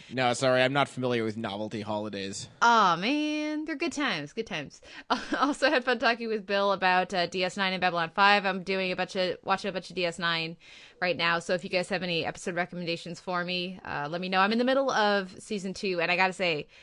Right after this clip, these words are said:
Speaker 2: D S nine random episodes destroy T N G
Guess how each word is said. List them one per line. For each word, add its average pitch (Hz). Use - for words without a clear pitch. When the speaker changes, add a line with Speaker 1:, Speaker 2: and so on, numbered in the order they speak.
Speaker 2:
D 214
S 240
nine 202
random 190
episodes 208
destroy 196
T 220
N 214
G 165